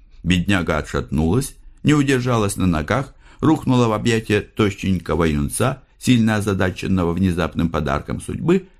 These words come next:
а букмекер уже стоял перед Икаром. «Прекратить!» командным тоном начал было констебль. «Немедленно!» И выяснил, что букмекер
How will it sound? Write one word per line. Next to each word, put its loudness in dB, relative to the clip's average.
а -2
букмекер 2
уже 0
стоял 0
перед -2
Икаром. -4
«Прекратить!» 0
командным 0
тоном 2
начал 0
было 0
констебль. -2
«Немедленно!» 2
И 0
выяснил, -2
что 0
букмекер 0